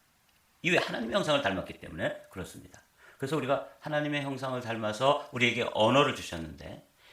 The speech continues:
이 말을 가지고 어떻게 잘 사용하느냐, 말이 잘 쓰임을 받느냐, 그래서 그 말이 쓰임을 받으면 그것을 말씀이라고 부르는 것입니다. 그래서 오늘은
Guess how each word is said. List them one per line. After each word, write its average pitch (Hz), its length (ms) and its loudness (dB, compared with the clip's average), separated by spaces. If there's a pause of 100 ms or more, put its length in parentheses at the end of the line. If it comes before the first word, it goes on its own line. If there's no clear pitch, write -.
이 131 80 -2
말을 120 440 4
가지고 135 600 0
어떻게 - 380 -8
잘 - 340 -8
사용하느냐, 87 800 -8 (320)
말이 113 300 -2
잘 - 320 -10
쓰임을 151 400 -2
받느냐, 85 520 -8 (220)
그래서 - 480 -2
그 - 80 -6
말이 131 260 2
쓰임을 147 380 -2
받으면 120 480 0 (200)
그것을 90 580 -6
말씀이라고 - 1080 -8
부르는 - 320 -20
것입니다. - 460 -20 (580)
그래서 151 160 -2
오늘은 139 400 -4